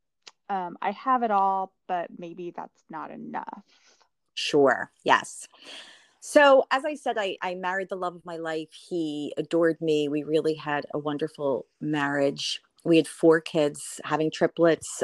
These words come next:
Speaker 2: Um, I was really blessed. We were really blessed that they were healthy.
Speaker 1: Mm.
Speaker 2: And I lived in a really nice community. I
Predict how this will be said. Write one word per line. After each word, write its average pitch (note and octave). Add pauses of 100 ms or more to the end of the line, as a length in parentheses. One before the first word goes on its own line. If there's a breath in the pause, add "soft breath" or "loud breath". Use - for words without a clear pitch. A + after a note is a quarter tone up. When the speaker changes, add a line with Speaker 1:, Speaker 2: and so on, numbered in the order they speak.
(140)
Speaker 2:
Um, D3+ (1000)
I F#3
was E3
really F#3
blessed. E3+
We G3
were A3
really G3
blessed E3+
that F3
they E3
were D#3+
healthy. G#3+ (760 loud breath)
Speaker 1:
Mm. F#3+
Speaker 2:
And G#3
I G#3+
lived G#3+ (100)
in G3+
a F#3+
really F#3+
nice F#3+
community. G#3
I E3+